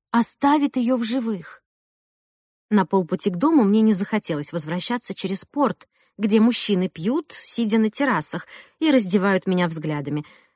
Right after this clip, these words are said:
хотя зимой и летом я хожу в застегнутом наглухо бежевом плаще.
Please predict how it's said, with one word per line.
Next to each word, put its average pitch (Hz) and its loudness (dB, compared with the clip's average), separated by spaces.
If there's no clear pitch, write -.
хотя 311 2
зимой 233 4
и 208 2
летом 254 0
я 180 -2
хожу 196 -2
в 196 -2
застегнутом 202 2
наглухо 196 2
бежевом 240 0
плаще. 247 -6